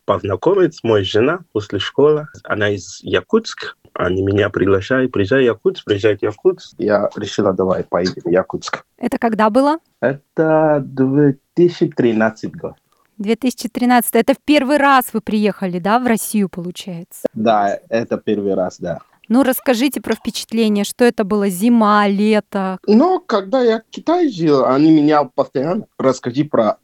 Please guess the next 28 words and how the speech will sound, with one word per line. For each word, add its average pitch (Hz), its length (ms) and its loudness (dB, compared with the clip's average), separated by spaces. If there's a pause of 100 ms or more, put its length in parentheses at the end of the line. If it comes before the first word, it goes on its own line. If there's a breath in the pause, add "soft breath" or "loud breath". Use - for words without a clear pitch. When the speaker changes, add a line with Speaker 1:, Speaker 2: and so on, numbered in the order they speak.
Speaker 1:
Якутию, 156 760 0
про 113 280 2
Россию, 214 640 0
там 120 180 2
очень 120 260 0
холодно, 156 460 2
минус 107 340 -2
пятьдесят, 175 640 -2 (500)
как 110 300 -2
из 107 200 0
Африки 180 460 0
не 120 120 -2
можно 101 400 -6
жить", 143 320 0
поэтому 123 460 0
у 117 60 -2
меня, 117 220 -2
я 127 140 4
уже 120 280 0
знаю, 180 360 0
что 120 140 -10
там 110 180 -6 (380)
очень 120 320 2
холодно. 120 600 -2
Когда 226 300 2
приедем, 202 420 0
точно, 135 500 0
да, 117 380 2